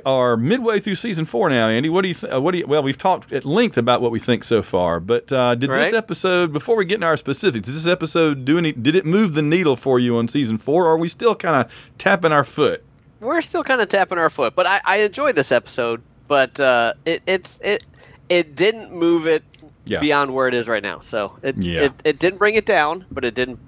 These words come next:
Speaker 2: it didn't move it up either. I,
Speaker 1: I
Speaker 2: I have a quick, I have a quick question for you.
Speaker 1: Yeah.
Speaker 2: Before we go any further, why is it that you get palatial studios and I'm stuck in my son's playroom in the basement?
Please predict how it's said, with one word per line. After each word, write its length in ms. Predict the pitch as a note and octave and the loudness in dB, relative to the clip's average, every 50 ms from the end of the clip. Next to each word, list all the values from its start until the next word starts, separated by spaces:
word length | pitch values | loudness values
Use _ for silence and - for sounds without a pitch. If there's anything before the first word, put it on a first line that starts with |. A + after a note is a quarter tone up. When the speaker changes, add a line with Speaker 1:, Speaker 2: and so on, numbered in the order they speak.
| - | -8
Speaker 2:
it 120 | - - - | -8 -4 -4
didn't 300 | C#3 B2+ B2 B2 A2 G#2+ - - - - | -4 -4 -4 -6 -12 -18 -20 -20 -20 -16
move 240 | - D3+ C#3 C3+ A2+ | -10 -6 -6 -6 -2
it 60 | B2 A#2 | 0 0
up 160 | G#2+ - - | 0 0 0
either. 260 | G2+ F#2+ E2+ E2+ F2 - - - - - | -4 -6 -6 -8 -12 -16 -20 -20 -10 -4
I, 100 | - A#3+ | -4 -2
Speaker 1:
I 120 | - - - | 0 0 0
Speaker 2:
I 120 | G3+ A#3+ C#4+ E4 | 2 2 2 2
have 160 | C4 C4 C#4 | 2 2 0
a 80 | B3 F3 | 0 -2
quick, 400 | - - - F#3+ F3 - _ - - | -4 -4 -4 -4 -4 -6 _ -6 -4
I 40 | F3+ | -2
have 120 | A#3 A#3+ | -2 -2
a 60 | G#3+ | -4
quick 260 | - - - E3 - - | -8 -8 -8 -8 -8 -6
question 380 | - B2 G2 - - - - | -6 -6 -6 -6 -8 -16 -20
for 160 | - - D2 | -20 -20 -20
you. 80 | D2 - | -12 -6
Speaker 1:
Yeah. 240 | - B3 F#4 - - - - - _ - _ _ - - | -4 -2 -2 -2 -4 -6 -12 -20 _ -20 _ _ -8 -6
Speaker 2:
Before 300 | C#3+ C#3 - E3+ F3+ F#3+ | -6 -4 -2 0 0 2
we 80 | F#3+ F#3 | 2 2
go 160 | D#3+ D#3+ D#3 | 2 2 0
any 100 | D#3 D3 | 0 0
further, 320 | - - A#2+ G2+ F#2+ E2+ - _ - - - - - | -2 -2 -4 -4 -4 -6 -10 _ -20 -20 -20 -20 -18
why 320 | - B2 B2+ C3+ D3 D#3+ F#3+ | -12 -6 -2 0 2 2 4
is 180 | G#3 G#3 F#3+ | 2 2 0
it 100 | F#3+ F3+ - | 0 0 2
that 160 | D#3 C3 B2 B2+ | 2 0 0 -2
you 140 | D3 F3+ F#3 | -8 -4 -2
get 180 | F#3 F3 C#3 | -2 -4 -2
palatial 580 | - - D3 D3 C#3+ D3+ C#3+ - - D3 C3 B2 | -4 -4 -2 0 0 -2 -2 -4 -6 -4 -4 -4
studios 760 | - - - D3+ D3 C#3+ B2+ A2+ G2+ F#2 F#2 F#2+ F2+ - - - | -6 -8 -10 -8 -8 -6 -4 -4 -4 -4 -6 -8 -10 -14 -14 -12
and 140 | A#2+ A2 A2+ | -6 -2 0
I'm 180 | A#2 C3 C3+ | 0 0 0
stuck 300 | B2+ - - C#3+ C3 - | -4 -4 -4 -4 -2 -2
in 80 | C3+ B2 | -2 0
my 140 | A#2+ A#2 A2+ | 0 0 0
son's 320 | - - B2+ A#2+ A2+ - | 0 -2 -4 -4 -4 -6
playroom 360 | - - A#2+ A#2+ A#2 A2+ G#2+ G#2+ | -4 -2 0 0 0 -2 -4 -4
in 60 | G2+ | -6
the 60 | F#2+ | -4
basement? 500 | F2+ G2 F#2 F2 - - - - - - | -4 -4 -4 -2 -4 -6 -8 -8 -14 -12